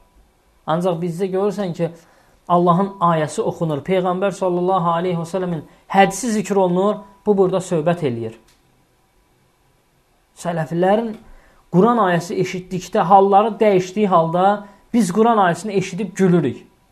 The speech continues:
Nəyə görə? Çünki qəlbimiz daşlaşıb ona görə. Ədəblərə lazımi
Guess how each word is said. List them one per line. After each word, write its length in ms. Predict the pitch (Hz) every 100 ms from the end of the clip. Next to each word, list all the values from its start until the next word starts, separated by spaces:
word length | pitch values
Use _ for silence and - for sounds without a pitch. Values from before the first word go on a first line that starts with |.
| _ _ _ _ _ _ _
Nəyə 240 | 175 196 214
görə? 280 | 185 170 185 202 202 - _ _ _ _
Çünki 340 | - 220 196 190
qəlbimiz 720 | 185 180 185 175 190 262 214
daşlaşıb 560 | 180 139 - 143 127 143
ona 220 | 156 156
görə. 240 | 135 123 120 - _ _ _ _ _ _ _ _ _
Ədəblərə 680 | 170 175 175 175 185 220 170
lazımi 520 | 160 170 160 160 202